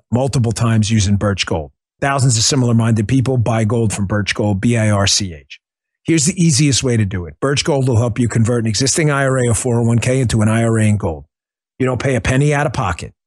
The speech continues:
The brics, you know, Brazil, Russia, India, China, South Africa, they're banding together against the dollar, diversifying. You know what they're buying? They're buying gold.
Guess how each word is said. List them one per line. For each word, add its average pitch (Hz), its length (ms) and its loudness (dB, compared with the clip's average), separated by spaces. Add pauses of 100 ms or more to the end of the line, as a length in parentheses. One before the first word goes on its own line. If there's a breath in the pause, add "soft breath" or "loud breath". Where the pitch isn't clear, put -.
(560)
The 151 60 -2
brics, 170 340 0
you 143 80 2
know, 120 100 2
Brazil, 127 540 2
Russia, 127 640 0
India, 135 300 2
China, 123 260 0
South 117 240 0
Africa, 123 420 0
they're 131 80 0
banding 175 340 2
together 143 340 0
against 117 420 -2
the 107 80 -6
dollar, 92 420 -2 (340)
diversifying. 104 760 0 (180)
You 107 60 -4
know 113 80 0
what 123 80 0
they're 143 100 0
buying? 156 500 0 (120)
They're 120 80 -2
buying 113 280 0
gold. 95 300 -2